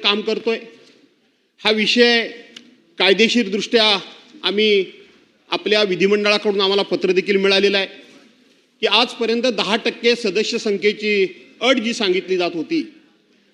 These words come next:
ती दहा टक्के सदस्य संख्येची अट कुठेही नाही.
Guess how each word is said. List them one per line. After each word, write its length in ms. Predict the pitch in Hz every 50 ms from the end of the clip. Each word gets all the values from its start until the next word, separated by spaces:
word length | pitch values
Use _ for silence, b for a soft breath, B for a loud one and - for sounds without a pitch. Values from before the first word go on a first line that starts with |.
| b b -
ती 100 | 262 262
दहा 260 | 185 208 175 190 233
टक्के 320 | 226 240 - - - 247
सदस्य 380 | 240 - 208 175 208 196 - 233
संख्येची 380 | - 214 196 185 196 208 202 208
अट 140 | 190 202 196 -
कुठेही 320 | - 165 - 190 180 165 185
नाही. 340 | 175 151 - - - 139